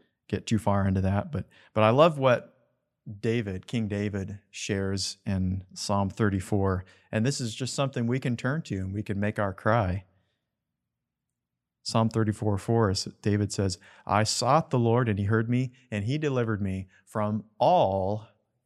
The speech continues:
of my fears." There's not a lot of room there to reserve some things that are the hard ones.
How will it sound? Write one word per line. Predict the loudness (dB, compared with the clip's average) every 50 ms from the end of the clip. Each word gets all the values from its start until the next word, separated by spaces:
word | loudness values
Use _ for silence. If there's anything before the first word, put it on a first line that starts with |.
| _ _ _ _ _ _ -10
of | -6 -6 -4
my | -2 -2 -2 -2
fears." | -2 -2 -4 -4 -4 -4 -8 -10 -14 -18 -20 _ _ _ _ _ _ _ _ _ _ _ _ _ _ _ _ _ _ _ _ _ _ _ _ _ _ _ _
There's | -12 -8 -4
not | 0 0 2 2
a | 4
lot | 4 6 6 6
of | 4 2 0
room | 0 0 2 0 0
there | -2 -2 -4 -4 -6 -8 -12 -14
to | -10 -8
reserve | -6 -6 -6 -4 -2 -2 -2 -2 -2 -4 -6
some | -8 -8 -8 -6
things | -6 -6 -6 -4 -6 -6 -4 -4
that | -4 -4
are | -4 -6
the | -6 -6
hard | -4 -4 -4 -4 -4 -4
ones. | -6 -6 -6 -6 -6 -8 -10 -12